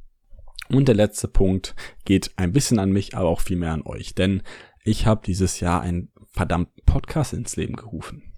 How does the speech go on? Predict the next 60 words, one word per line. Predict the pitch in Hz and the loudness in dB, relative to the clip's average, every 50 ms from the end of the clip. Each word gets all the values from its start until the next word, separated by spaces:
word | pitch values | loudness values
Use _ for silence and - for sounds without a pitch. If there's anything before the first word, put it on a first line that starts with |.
| - - - | -20 -4 -2
Ich | 107 101 | 0 4
mein, | 123 117 120 131 135 135 139 | 4 6 6 6 6 6 4
wie | 131 123 - - 156 | 2 2 2 4 6
cool | 143 139 | 6 6
ist | 135 - - | 6 6 4
das | 151 147 - - | 2 2 2 2
denn? | 147 107 90 | 2 2 2
Ich | 87 - 123 | 2 2 0
hatte | 123 - 143 | 2 4 4
die | 123 120 | 4 4
ganze | 117 120 123 131 127 - | 4 2 0 0 0 0
Zeit | - 127 120 107 | 2 2 2 2
irgendwie | 113 117 117 117 | 0 0 0 2
das | 117 110 - - | 2 0 0 -2
Gefühl, | - - - - 120 120 117 120 113 - - - - - - - _ _ | -8 -12 -2 2 4 6 6 4 2 0 -6 -14 -18 -18 -20 -20 _ _
ich | - 107 104 110 | -2 0 2 4
würde | 120 120 120 113 | 6 6 6 6
ganz | 113 107 107 - - | 6 4 4 2 2
gerne | - 104 104 104 | 2 4 4 6
meine | 104 101 101 101 98 | 6 6 6 4 4
Sachen | 101 104 104 - 110 95 | 4 2 2 4 2 0
ein | 90 | 0
bisschen | 92 - - 95 82 | -2 -2 -2 -2 -2
besser | 82 - - 76 76 - | -2 -4 -6 -8 -8 -8
teilen, | - 80 87 - 80 73 - 85 | -8 -8 -6 -6 -8 -8 -6 -6
ein | |
bisschen, | 98 101 - - - 95 95 95 92 90 90 | -6 -6 -4 -2 0 0 2 2 2 0 0
ein | 92 | -2
bisschen | 101 101 - - 107 101 | -2 -4 -2 0 0 2
in | 101 | 4
die | 107 104 104 | 4 6 6
Welt | 101 113 139 131 - | 6 6 6 4 6
rausschreien, | 120 107 107 - - - - 180 95 104 101 98 | 6 6 6 4 2 0 2 4 6 6 6 4
was | 98 - - - | 4 2 0 -2
ich | 104 107 - - - - - - - - - | -2 -2 -2 -6 -8 -10 -12 -16 -18 -20 -8
in | - - | -2 0
meinem | 98 98 101 | 0 0 0
Kopf | - - 110 - - - | 0 0 0 2 2 2
hab. | 107 104 - | 2 2 0
Einfach | 98 110 127 127 - 117 104 - | 0 0 0 0 0 0 0 2
nicht, | 110 101 117 131 127 - - - - - | 4 4 4 4 2 -4 -12 -18 -16 -8
weil | 110 107 101 104 110 120 | -4 0 2 4 4 6
ich | 123 117 - - | 4 4 2 2
denke, | - 110 120 147 160 143 | 4 4 4 6 6 6
dass | 147 147 147 151 | 6 6 4 4
ich | 135 135 - - | 2 0 4 4
recht | 135 151 - - - - | 4 4 4 2 4 4
hab, | 170 160 | 4 4
sondern | 160 - 165 156 156 156 151 143 | 4 2 2 4 4 2 2 0
weil | 143 143 | 0 0
ich | 147 135 - - | 0 -2 -4 -6
sie | - - 127 120 | -2 -2 0 2
gerne | 123 120 120 117 | 2 2 0 0
kommuniziere | - - 113 107 107 104 95 - - - 127 127 127 - | -2 -2 0 0 0 0 0 -2 -2 2 4 4 4 4
und | 87 92 - | 0 -2 -2
gerne | - 104 98 95 | 0 0 2 2
über | 92 90 | 2 2
diese | 87 95 107 82 | 0 0 -2 -2
Dinge | - 78 78 78 | -2 -2 -2 0
nachdenke. | 80 82 85 87 - - - 67 - - - - | 0 0 0 0 -2 -4 -6 -8 -8 -10 -14 -14